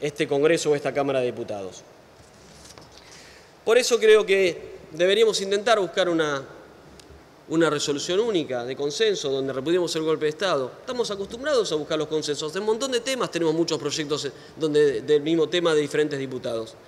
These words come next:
Y nuestro rol, y lo hacemos el rol en las comisiones, es buscar justamente un te-, un,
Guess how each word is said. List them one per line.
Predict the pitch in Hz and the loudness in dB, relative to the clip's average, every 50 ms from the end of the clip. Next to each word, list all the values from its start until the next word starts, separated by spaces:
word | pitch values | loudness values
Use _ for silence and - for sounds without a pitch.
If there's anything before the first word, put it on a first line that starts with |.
| - - - - | -20 -20 -10 -4
Y | 185 | -2
nuestro | 190 185 180 185 196 220 | -2 -2 -2 -2 0 2
rol, | 240 247 226 | 2 2 2
y | 190 160 | 2 0
lo | 151 147 | 0 -2
hacemos | 143 - 202 190 160 160 | -2 -4 -6 -6 -6 -4
el | 160 160 | -6 -4
rol | 156 190 196 | -2 -2 0
en | 185 | 0
las | 165 151 | -2 -2
comisiones, | - 156 151 147 - 254 247 220 156 139 | -4 -6 -6 -6 -4 -2 -2 -2 -2 0
es | 151 147 | -2 -2
buscar | 143 139 135 - 208 196 | -2 -4 -4 0 0 0
justamente | - - 175 160 - 160 156 160 165 156 151 156 151 147 - - - - - - | 0 -2 -6 -6 -4 -2 0 0 0 0 0 0 -2 -2 -2 -10 -16 -18 -12 -6
un | 151 156 151 | -4 -4 -4
te-, | 147 - 160 156 151 - | -2 0 0 0 0 0
un, | 147 151 151 151 143 139 135 135 120 | -2 -2 -2 -2 -4 -4 -6 -8 -10